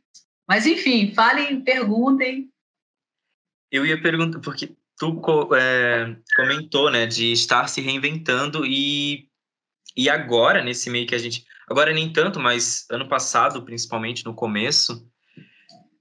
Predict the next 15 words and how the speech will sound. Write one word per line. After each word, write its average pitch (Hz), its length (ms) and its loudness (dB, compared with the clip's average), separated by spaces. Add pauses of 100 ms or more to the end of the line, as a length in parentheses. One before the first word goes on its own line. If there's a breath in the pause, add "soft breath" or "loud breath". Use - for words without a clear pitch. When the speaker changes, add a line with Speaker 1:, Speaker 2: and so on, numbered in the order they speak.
(140)
Speaker 2:
a 117 80 4
gente 156 300 -2
meio 170 140 -2
que 165 80 -8
perdeu 175 240 4
o 175 60 0
contato 175 600 0 (160)
com 185 220 -4
todo 269 260 0
mundo, 175 260 0
assim, 113 200 -2
o 113 60 -8
contato 135 360 0
físico, - 600 -8
né? 104 220 -4